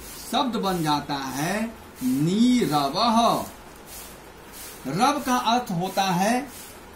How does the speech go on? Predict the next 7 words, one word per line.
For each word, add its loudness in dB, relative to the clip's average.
आवाज 4
और 2
निर 2
को -2
कहते -2
हैं 2
अभावः। 2